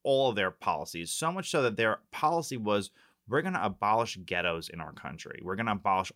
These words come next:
all Muslim ghettos in our country 'cause we're gonna make them fully Danish." Children of M-,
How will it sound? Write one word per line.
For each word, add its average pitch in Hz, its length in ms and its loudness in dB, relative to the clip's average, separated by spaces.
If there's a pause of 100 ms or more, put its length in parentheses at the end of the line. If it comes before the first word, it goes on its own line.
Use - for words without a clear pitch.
all 113 460 4
Muslim 95 440 -2
ghettos 80 440 -2
in 69 60 -8
our 80 120 -6
country 78 360 -8
'cause 90 160 -8
we're 90 80 -4
gonna 95 200 -2
make 90 200 -4
them 90 140 -8
fully 92 180 0
Danish." 85 320 -4 (320)
Children 131 760 0 (180)
of 101 500 0 (420)
M-, - 140 -8